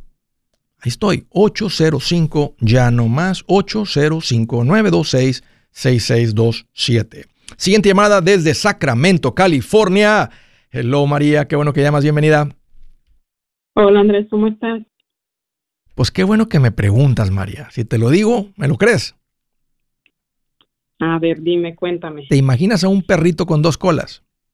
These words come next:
Speaker 1: Así un
Speaker 2: No.
Speaker 1: cachorrito.
Speaker 2: <laughs>
Speaker 1: Si con una anda de feliz vuelta y vuelta y vuelta persiguiéndola, ¿te lo imaginas con dos?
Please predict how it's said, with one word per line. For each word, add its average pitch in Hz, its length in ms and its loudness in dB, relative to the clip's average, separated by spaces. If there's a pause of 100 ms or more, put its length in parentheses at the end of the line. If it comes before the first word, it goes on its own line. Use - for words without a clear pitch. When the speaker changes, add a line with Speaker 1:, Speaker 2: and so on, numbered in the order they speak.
(1120)
Speaker 1:
Así 117 160 2
un 165 60 4
Speaker 2:
No. 196 60 2
Speaker 1:
cachorrito. 160 580 0
Speaker 2:
<laughs> - 640 -8
Speaker 1:
Si - 180 -4
con 170 240 2
una 180 480 2
anda 180 300 2
de 170 100 4
feliz 151 300 2
vuelta 160 320 0
y - 20 2
vuelta 165 320 2
y - 20 0
vuelta 156 440 0 (200)
persiguiéndola, 147 640 0
¿te 135 80 -2
lo 139 60 4
imaginas 143 400 2
con 131 180 -2
dos? 151 340 -4